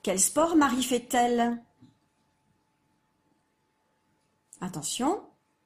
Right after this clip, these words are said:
Oui, Marie fait du karaté. Julien a offert un bijou à Stéphanie. On ne le porte pas autour du cou,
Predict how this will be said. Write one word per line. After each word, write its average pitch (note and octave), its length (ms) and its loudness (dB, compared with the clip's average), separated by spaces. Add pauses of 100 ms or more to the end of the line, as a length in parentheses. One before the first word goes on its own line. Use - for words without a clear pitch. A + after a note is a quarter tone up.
(680)
Oui, A#3 320 -4 (120)
Marie F#3 260 0
fait D4+ 140 -2
du G#3 100 -4
karaté. E4 540 -2 (3250)
Julien G#3 800 0
a G3 160 2
offert A#3 400 -2
un F#3+ 60 0
bijou A3 540 -4 (220)
à F3 60 -8
Stéphanie. A3+ 640 -2 (960)
On C#4+ 140 2
ne D#4+ 140 4
le F4 200 4
porte F4+ 360 -2
pas A4 160 4
autour C#4+ 380 0
du F3+ 160 -6
cou, A3 440 -6